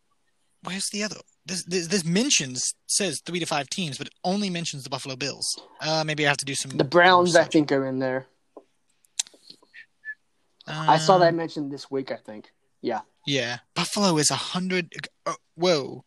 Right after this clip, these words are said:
Speaker 1: Oh, Bu-, Buffalo is currently over the one hundred eighty million dollar projected cap.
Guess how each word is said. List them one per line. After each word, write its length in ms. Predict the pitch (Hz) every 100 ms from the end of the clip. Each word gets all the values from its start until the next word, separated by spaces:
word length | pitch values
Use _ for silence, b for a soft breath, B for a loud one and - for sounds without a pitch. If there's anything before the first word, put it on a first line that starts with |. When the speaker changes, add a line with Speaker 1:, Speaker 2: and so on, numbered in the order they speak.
| _ -
Speaker 1:
Oh, 120 | 175
Bu-, 240 | 180 208
Buffalo 300 | 170 208 196
is 100 | 156
currently 340 | - 185 156 -
over 300 | 175 165 156
the 80 | 143
one 100 | 135
hundred 220 | 156 143
eighty 160 | 143 143
million 240 | 143 139
dollar 180 | 131 131
projected 580 | - 131 139 131 - -
cap. 260 | - 120